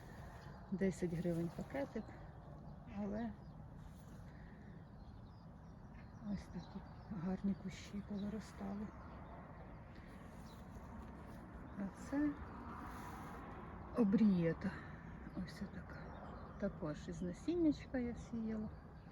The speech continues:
Не думала, що воно щось буде з нього,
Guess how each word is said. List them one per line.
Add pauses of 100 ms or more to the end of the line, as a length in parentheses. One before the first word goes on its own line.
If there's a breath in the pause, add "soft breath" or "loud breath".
(1300 loud breath)
Не
думала,
що
воно
щось
буде
з
нього,